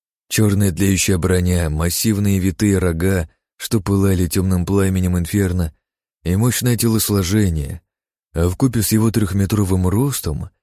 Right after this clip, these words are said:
впечатление оказалось весьма устрашающим.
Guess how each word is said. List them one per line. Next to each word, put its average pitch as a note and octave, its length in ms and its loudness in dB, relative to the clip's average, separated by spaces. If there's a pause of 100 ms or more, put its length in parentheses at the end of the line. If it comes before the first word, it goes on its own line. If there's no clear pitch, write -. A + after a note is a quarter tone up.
(420)
впечатление C3 680 2
оказалось G#2+ 540 2
весьма G2+ 380 0
устрашающим. G#2+ 960 -4